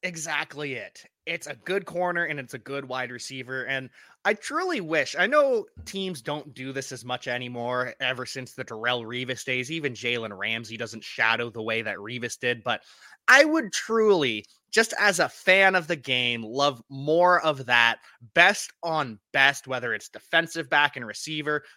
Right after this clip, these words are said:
whether it's left tackle and edge rusher. I live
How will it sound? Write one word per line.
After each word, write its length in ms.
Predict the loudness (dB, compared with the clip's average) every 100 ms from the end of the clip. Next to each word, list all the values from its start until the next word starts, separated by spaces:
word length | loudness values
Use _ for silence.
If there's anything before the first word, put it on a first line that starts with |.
| -8
whether 260 | -4 -2
it's 160 | -4 -6
left 360 | -2 0 0 2
tackle 560 | 4 4 4 -2 -2
and 140 | -4 -6
edge 240 | 0 0 0
rusher. 460 | -2 0 -2 -4 -6 _ _ _ _
I 440 | 0 4 4 4 0
live 520 | -4 0 2 2 0